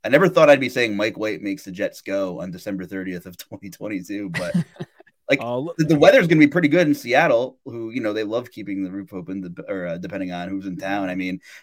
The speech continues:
Speaker 1: for, for, for December, you know, for January one in Seattle and Green Bay, global warming <laughs> is really hitting hard for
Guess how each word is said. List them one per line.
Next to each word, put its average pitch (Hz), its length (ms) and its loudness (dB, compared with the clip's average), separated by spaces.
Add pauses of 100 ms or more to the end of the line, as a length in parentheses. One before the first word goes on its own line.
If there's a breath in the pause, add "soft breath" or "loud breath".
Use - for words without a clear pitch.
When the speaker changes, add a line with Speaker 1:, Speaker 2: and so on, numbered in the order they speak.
(100)
Speaker 1:
for, 175 160 -8
for, 170 380 6
for 151 180 0
December, 165 880 0 (120)
you 131 100 -2
know, 110 160 2
for - 120 -10
January 165 440 6
one 123 340 4
in 98 120 -2
Seattle 110 540 0
and 104 140 -4
Green 101 240 -4
Bay, 92 300 0 (180)
global 120 320 -4
warming 123 420 -4 (140)
<laughs> - 180 -20
is 123 200 -4
really 120 220 -4
hitting 110 240 -4
hard 92 340 0 (360)
for 123 340 -8